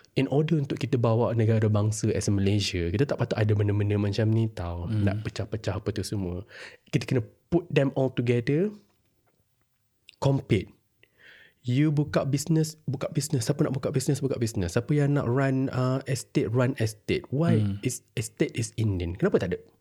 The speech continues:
Speaker 1: Melayu estate? Melayu pun boleh buat estate jugalah,
Speaker 2: Yeah,
Speaker 1: benda macam tu kan?
Speaker 2: yeah.
Speaker 1: So, the problem is kita, kita, kita, I'm sorry to say this, tapi, uh,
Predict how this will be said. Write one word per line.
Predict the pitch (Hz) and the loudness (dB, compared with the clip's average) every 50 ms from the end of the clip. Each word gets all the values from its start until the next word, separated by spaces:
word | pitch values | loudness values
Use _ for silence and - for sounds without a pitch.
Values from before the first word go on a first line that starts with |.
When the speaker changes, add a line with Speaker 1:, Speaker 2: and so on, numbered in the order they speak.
| _ | _
Speaker 1:
Melayu | - 117 117 113 113 | 0 2 4 4 4
estate? | 104 131 139 - - 135 98 - - - _ _ _ _ | 2 2 0 0 0 0 0 0 -4 -14 _ _ _ _
Melayu | - 147 151 226 220 | 0 2 4 4 6
pun | 202 175 | 6 6
boleh | 127 117 117 117 | 6 4 4 4
buat | 120 123 - | 2 2 2
estate | 117 113 - 117 113 | 0 0 2 0 2
jugalah, | - 135 185 170 147 120 139 135 | 2 4 4 4 4 4 4 4
Speaker 2:
Yeah, | 139 156 160 | 4 4 4
Speaker 1:
benda | 165 165 170 | 4 4 2
macam | 151 - 180 | 2 2 2
tu | 202 | 2
kan? | 170 107 98 98 | 2 2 2 2
Speaker 2:
yeah. | 147 170 135 110 104 - - - - | 2 2 2 0 -2 -6 -10 -16 -6
Speaker 1:
So, | - - 196 180 110 107 - - _ _ _ _ _ _ _ - - - - - - - - - - _ - - - _ _ - - | 0 2 4 4 4 2 -4 -8 _ _ _ _ _ _ _ -20 -20 -20 -20 -20 -20 -20 -20 -20 -20 _ -20 -20 -20 _ _ -12 -4
the | - 156 143 | 0 2 2
problem | 156 156 185 185 202 202 202 | 4 4 4 6 6 4 4
is | - 208 208 196 - - | 4 4 4 2 2 -2
kita, | - - 190 180 - - 196 185 180 180 190 190 - - - | -2 -2 -2 -2 2 2 4 4 6 4 4 2 0 -4 -6
kita, | - - 160 160 185 175 156 156 165 - - - | -2 -2 0 2 2 2 2 0 -4 -8 -8 -2
kita, | - 151 170 160 165 - - - - - - - - - - - - - - - | 0 0 0 0 -2 -4 -18 -18 -16 -16 -14 -16 -16 -18 -20 -18 -16 -8 -2 0
I'm | 120 113 113 | 0 2 2
sorry | - 135 135 - 143 | 4 4 4 4 2
to | - 117 | 0 0
say | - - - 101 95 | 0 2 2 2 2
this, | 92 101 95 87 87 - - - - - | 4 4 2 2 0 -2 -8 -12 -14 -10
tapi, | - - 101 - - 104 104 101 98 98 107 - - - - - - - - - - - - - - | -4 -4 -4 0 2 2 4 4 4 2 0 -2 -8 -20 -20 -20 -20 -20 -20 -20 -20 -20 -20 -12 -4
uh, | - 107 98 98 98 95 95 95 95 95 - - - | -2 0 2 2 2 2 2 2 2 0 0 -2 -4